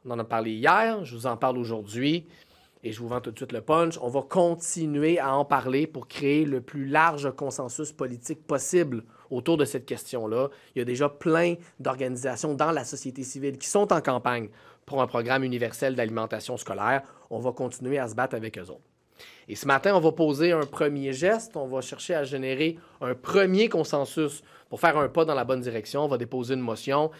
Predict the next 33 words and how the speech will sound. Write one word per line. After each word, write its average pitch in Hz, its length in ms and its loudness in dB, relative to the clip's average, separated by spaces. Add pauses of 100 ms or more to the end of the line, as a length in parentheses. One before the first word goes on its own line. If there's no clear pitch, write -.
(380)
qui 139 260 -14
va, 143 640 2
euh, 120 140 -6
chercher 151 720 -4
à 123 180 -4
rassembler 127 420 -4
l'ensemble 170 480 2
des 151 80 0
partis 131 240 -8
politiques 127 520 -6 (220)
pour 123 160 -8
qu'on 151 300 2 (240)
rapatrie 190 800 0
au 233 200 6
Québec, 143 520 0 (640)
euh, 90 220 -14 (340)
les 151 220 -2
dizaines 175 420 2
de 160 80 2
millions 139 320 0
de 139 60 -6
dollars 131 440 2
qui - 160 -14
dorment 165 540 2 (140)
à 151 180 6
Ottawa 135 520 0 (220)
suite 180 520 0
aux 131 180 -4
annonces 127 380 2
du 127 100 -8
dernier 120 300 -4
budget 120 240 -4
fédéral. 117 560 2